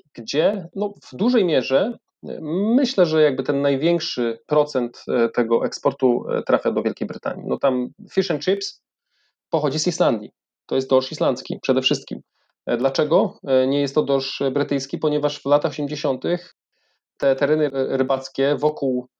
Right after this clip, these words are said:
państw europejskich się załamały, to znaczy populacje dorsza po prostu opadły kompletnie, prawie, e, że do zera, to znaczy do takich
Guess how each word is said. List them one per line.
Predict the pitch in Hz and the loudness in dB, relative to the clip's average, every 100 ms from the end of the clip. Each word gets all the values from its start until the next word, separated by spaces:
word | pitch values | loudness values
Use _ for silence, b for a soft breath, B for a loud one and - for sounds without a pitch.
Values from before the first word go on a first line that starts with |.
| _ _ - - | _ _ -8 -2
państw | 143 139 - - | -2 -2 -6 2
europejskich | 135 143 139 135 135 - 143 | 2 4 2 2 0 -2 -6
się | - 135 139 135 | 0 2 2 0
załamały, | 123 135 139 135 117 | 4 4 4 4 0
to | 110 | -2
znaczy | 117 127 | -6 -6
populacje | 127 123 131 131 131 | -4 0 0 0 0
dorsza | 135 - | 0 2
po | 131 | -2
prostu | 147 - 139 | -4 -6 -6
opadły | 131 147 131 123 | -2 0 0 -2
kompletnie, | 131 127 135 - - - _ | -4 0 0 -2 -12 -18 _
prawie, | 123 120 117 117 113 | 0 2 2 0 0
e, | 113 113 | -2 -2
że | 117 | -2
do | 110 120 | 0 0
zera, | 127 110 | 2 2
to | 101 | -2
znaczy | 113 113 | -6 -6
do | 123 | -6
takich | 131 - - | -6 -10 -16